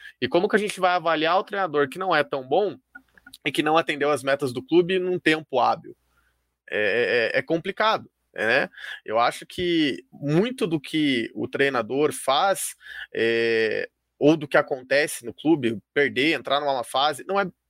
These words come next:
tão culpa do treinador. Ele tá ali trabalhando. Será que não tem um sistema de avaliação que mostre, "Olha, o técnico tá trabalhando bem. O problema é que ele não entra em campo, ele não veste a camisa", né?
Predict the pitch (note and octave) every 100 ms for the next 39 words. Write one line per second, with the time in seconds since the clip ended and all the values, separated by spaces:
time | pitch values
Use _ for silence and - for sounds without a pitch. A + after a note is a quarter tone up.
0 | _ F#3+ E3+ - D3+ D3+ C3 C3+ C#3 B2+
1 | G#2+ G#2+ G#2+ _ - - - _ A#2+ A#2
2 | B2 G3+ E3+ F#3 F#3 G#3 G#3+ F#3+ D3 A2+
3 | D3+ F#3+ G#3 F3 F3 F3+ - - F3 F#3+
4 | E3 D3 C3 C3 D#3+ F3+ C#3+ C3 D3 -
5 | C#3 E3 C3 - _ _ _ - - B2+
6 | C#3+ C#3+ F#3+ F3 F#3 F#3+ A3+ A#3 G3+ D#3
7 | - _ _ _ _ _ - - A#2+ B2+
8 | C#3+ E3+ F#3+ G#3+ G#3 C4 F4+ C#4+ A#3+ G3
9 | A#2+ A#2 A#2+ D#3+ F#3+ F#3 F3 E3+ G3+ -
10 | C4 A3 A3+ A#2 A2+ - - - A2+ C#3+
11 | F3